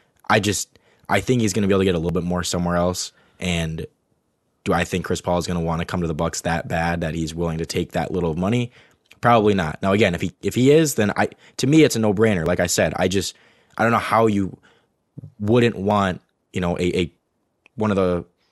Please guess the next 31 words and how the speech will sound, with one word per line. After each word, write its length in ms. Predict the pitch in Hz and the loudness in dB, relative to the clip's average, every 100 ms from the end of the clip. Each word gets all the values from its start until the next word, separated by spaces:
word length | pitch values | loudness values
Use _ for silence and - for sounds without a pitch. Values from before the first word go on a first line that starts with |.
| _ - | _ 2
all-time 460 | 107 107 113 104 | 2 4 0 0
great 220 | 104 101 | 0 -2
floor 300 | - 101 98 | -2 0 0
generals 640 | 87 90 85 82 82 - - _ _ _ _ _ _ _ _ _ - | 0 -2 0 -2 -4 -8 -12 _ _ _ _ _ _ _ _ _ -6
to 100 | 98 | -4
come 220 | 110 98 | -2 -2
and 120 | 87 | -2
play 160 | 104 95 | 0 0
for 160 | - | 0
us 140 | 90 - | -2 -2
for 280 | 90 85 - | -2 -4 -4
either 220 | 92 90 | -6 -6
five 300 | - 101 98 | 0 2 2
million 220 | 95 92 90 | 2 -2 0
dollars 320 | 87 85 82 | 0 0 -2
or 60 | |
a 60 | 82 | -4
minimum 580 | 87 85 80 80 78 - | -4 -4 -6 -8 -10 -12
when 280 | 98 87 82 | -6 -6 -4
that's 240 | 85 87 - - | -2 -2 -4 -8
a 60 | 85 | -8
big 360 | - 101 85 | -4 -2 -2
need 340 | 87 87 85 87 | -2 -2 -2 -2
right 200 | 82 85 | -4 -2
now 280 | 85 82 78 | -2 -2 -4
is 180 | 80 | -6
to 80 | - | -4
have 240 | 85 80 - | -4 -4 -4
that 240 | 80 78 _ _ _ | -6 -6 _ _ _
point 280 | - 98 73 | -4 -2 -2
guard. 320 | 85 80 | -4 -4